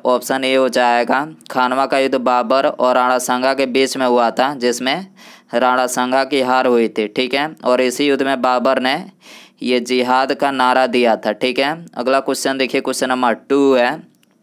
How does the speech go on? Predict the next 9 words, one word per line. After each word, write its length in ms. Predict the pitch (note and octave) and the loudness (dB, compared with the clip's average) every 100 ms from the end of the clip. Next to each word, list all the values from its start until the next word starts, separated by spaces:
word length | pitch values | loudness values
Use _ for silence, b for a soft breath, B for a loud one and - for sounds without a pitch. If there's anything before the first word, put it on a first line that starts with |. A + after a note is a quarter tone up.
| _ _ _ B B B B B _ | _ _ _ B B B B B _
भारतीय 540 | A#2+ A#2 B2 A#2+ D3 | -2 0 0 2 2
इतिहास 380 | D3 D3+ C#3+ C#3 | 2 2 2 0
के 100 | C#3+ | -2
निम्नलिखित 640 | C#3 C3 C3 C3 A#2+ D3 C#3 | -2 -2 0 0 0 -4 -2
युगों 380 | B2+ B2+ B2+ | 0 2 2
में 180 | C3 B2 | 2 0
से 260 | A2+ B2 C3 C#3 | 0 0 -2 -2
किसके 340 | C3+ B2+ C3+ C3+ | -4 -2 -2 0
दौरान 400 | B2+ B2 A#2 | 2 2 2